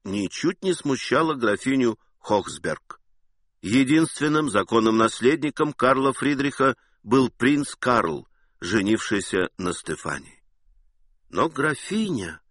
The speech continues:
хотела, чтобы её сыновья заняли официальное место в семье великого герцога.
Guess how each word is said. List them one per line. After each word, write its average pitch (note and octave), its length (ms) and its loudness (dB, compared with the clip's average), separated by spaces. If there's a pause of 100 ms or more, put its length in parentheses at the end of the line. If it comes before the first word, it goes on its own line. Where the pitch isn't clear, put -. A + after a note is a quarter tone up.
(260)
хотела, E3 440 2
чтобы B2 280 -2
её G#2 300 0
сыновья A#2 540 2
заняли C#3 400 2
официальное D3+ 800 0
место E3+ 480 0 (240)
в - 80 -14
семье G2+ 340 4
великого F#2+ 540 0
герцога. - 640 -6